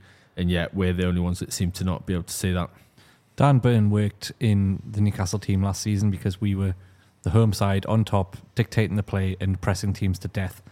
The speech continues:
Speaker 2: It worked great because then they were reduced to balls over the top and balls in the channels, which he is good at. He can read them, he can, and intercept them. Like you said, there was not one ball over the top tonight at all. It was all on the floor into the, into the kind of the space around him.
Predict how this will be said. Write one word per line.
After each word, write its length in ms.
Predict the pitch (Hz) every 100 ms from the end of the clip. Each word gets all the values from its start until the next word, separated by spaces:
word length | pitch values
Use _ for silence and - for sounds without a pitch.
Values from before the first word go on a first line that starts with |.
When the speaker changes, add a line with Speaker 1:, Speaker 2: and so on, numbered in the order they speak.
| _ _
Speaker 2:
It 100 | -
worked 280 | 110 113 -
great 220 | 107 101
because 200 | 101 98
then 220 | 101 98 -
they 120 | 113
were 120 | 104 101
reduced 380 | 98 113 104
to 180 | - 117
balls 280 | 110 113 104
over 120 | 95
the 80 | 95
top 260 | 104 110 104
and 120 | 95
balls 240 | 110 101
in 80 | 107
the 80 | -
channels, 400 | 110 104 71 - - -
which 160 | 120 -
he 100 | 135
is 100 | 135
good 160 | 147
at. 100 | 135
He 40 | 107
can 160 | 110
read 200 | 113 123
them, 120 | 117 110
he 60 |
can, 240 | 107 107 90
and 160 | 107
intercept 420 | 107 104 - 110
them. 160 | - 117 - - _ _ -
Like 140 | 117
you 80 | 110
said, 220 | - 117
there 80 | 101
was 100 | 104
not 140 | 113 95
one 220 | 120 117
ball 180 | 113 113
over 100 | 98
the 80 | 98
top 220 | 110 -
tonight 220 | 107 98
at 160 | 107 101
all. 240 | 110 113 -
It 80 | 80
was 160 | 98
all 340 | 135 131 123 - -
on 100 | 131
the 80 | 123
floor 340 | - 104 101 110
into 180 | 107
the, 80 | 104
into 160 | 78 113
the 60 | 110
kind 220 | 107 104
of 80 | 104
the 60 |
space 280 | - 117 110
around 340 | 104 113 113
him. 220 | - 95